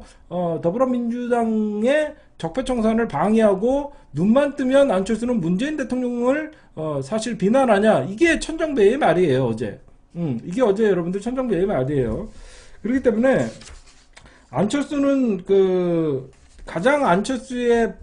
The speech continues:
말 중에 모순이 그거예요. 자기네가 통합을 하면 삼 당에서 이 당으로 갈 수 있다. 그렇게 다당제, 그 다당제를 바라고 양극단 세력을 욕하던 안철수가 결국은 제이 당이 된다는 건 뭐야?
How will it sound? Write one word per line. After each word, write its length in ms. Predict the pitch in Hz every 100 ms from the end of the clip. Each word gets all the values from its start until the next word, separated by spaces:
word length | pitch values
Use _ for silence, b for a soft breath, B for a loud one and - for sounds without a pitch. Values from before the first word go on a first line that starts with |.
| -
말 280 | 127 185 208
중에 360 | 226 226 220
모순이 440 | 185 180 226 233 247
그거예요. 680 | 170 156 123 127 131 107 - b b b b b
자기네가 600 | - 156 208 269 262 269
통합을 360 | 262 302 302 285
하면 220 | 262 254
삼 240 | 240 302 294
당에서 340 | 285 262 262
이 200 | 185 214
당으로 320 | 226 254 247
갈 120 | 220
수 120 | - 180
있다. 420 | - 151 113 - b b b
그렇게 300 | - 208 302
다당제, 800 | 262 156 196 277 285 277 240 156 -
그 200 | 208 202
다당제를 760 | 175 170 269 277 247 262 254 240
바라고 800 | 165 190 208 160 151 185 120 - B B B
양극단 800 | 175 247 294 262 180 - 285 277
세력을 360 | 254 262 254 226
욕하던 420 | 190 214 233 240
안철수가 640 | 190 175 220 208 196 226
결국은 480 | - 190 247 262 277
제이 460 | - 196 233 170 220
당이 240 | 277 269
된다는 360 | 240 226 202 190
건 360 | 240 214 180 196
뭐야? 460 | 156 180 165 107